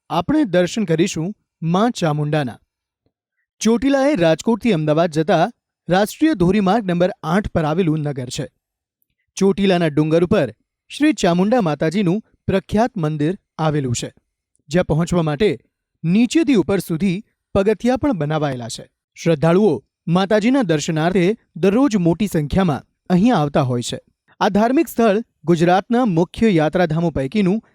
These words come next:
એક પૌરાણિક અને અગત્યનું યાત્રાધામ છે. ચોટીલા એ ધાર્મિક સ્થળની સાથોસાથ ઐતિહાસિક સ્થળ પણ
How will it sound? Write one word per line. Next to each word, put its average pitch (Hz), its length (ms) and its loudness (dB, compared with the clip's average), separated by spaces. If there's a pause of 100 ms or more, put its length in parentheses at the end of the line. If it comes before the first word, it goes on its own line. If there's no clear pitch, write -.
(160)
એક 226 100 0 (100)
પૌરાણિક 160 480 2 (420)
અને 262 140 2
અગત્યનું 196 680 0
યાત્રાધામ 143 640 -2
છે. - 100 -10 (960)
ચોટીલા 233 460 2 (220)
એ 311 100 -2
ધાર્મિક 208 440 0
સ્થળની 226 320 0
સાથોસાથ 185 640 0 (280)
ઐતિહાસિક 214 600 0
સ્થળ 165 200 0
પણ 156 200 -2